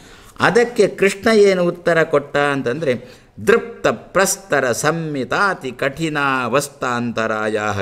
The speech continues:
ಗೃಹೇ ನಯುಕ್ತ ಸ್ಥಿತಿ ಅಸ್ಯ ಕೋಮಲ ಹೃದಯ."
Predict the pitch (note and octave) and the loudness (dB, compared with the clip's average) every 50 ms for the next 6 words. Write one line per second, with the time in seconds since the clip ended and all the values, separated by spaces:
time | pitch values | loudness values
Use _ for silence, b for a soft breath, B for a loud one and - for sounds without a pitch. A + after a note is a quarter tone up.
0 | F2+ F2+ G#2 A#2 A#2+ A2+ D3+ E3+ F#3 G3+ G#3+ A3 C4 B3 - F#2 F#2+ G#2+ C#3+ F#3+ | -4 -4 -2 -2 0 2 4 4 4 4 2 2 0 0 -2 -4 -2 0 0 2
1 | G#3+ G#3+ G3+ G#3 - - - F3 E3 E3 D#3+ D#3+ - D#3 - - D#3 D3+ D#3 D3+ | 0 0 -2 -4 -8 -4 -2 -2 0 0 -2 -4 -8 -12 -8 -6 -2 -2 0 0
2 | C#3+ C#3+ - - - D#3 D3 - D3+ D3+ D#3 D3+ D3+ D3+ D3 D3 C#3+ C3+ B2 B2+ | 0 -2 -4 -2 -4 -2 0 2 4 4 4 4 2 2 2 2 2 2 0 -2
3 | C#3 C3 C#3 A#2+ G#2 A2 - - _ _ _ _ _ - - G2+ | -2 0 0 0 0 -2 -8 -10 _ _ _ _ _ -20 -16 -16